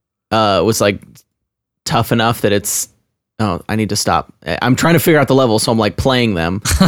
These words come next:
Speaker 1: Uh, but that's a
Speaker 2: Split
Speaker 1: playing
Speaker 2: attention.
Speaker 1: a game and trying to talk about it at the same time. Turns out, pretty bad idea. Uh,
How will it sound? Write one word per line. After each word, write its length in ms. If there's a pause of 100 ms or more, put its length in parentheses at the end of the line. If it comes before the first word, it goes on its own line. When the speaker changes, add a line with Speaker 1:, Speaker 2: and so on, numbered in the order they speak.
(280)
Speaker 1:
Uh, 440
but 260
that's 180
a 100
Speaker 2:
Split 400
Speaker 1:
playing 200
Speaker 2:
attention. 140
Speaker 1:
a 40
game 240
and 160
trying 200
to 60
talk 260
about 180
it 20
at 80
the 80
same 220
time. 260
Turns 160
out, 180
pretty 220
bad 320
idea. 480 (380)
Uh, 340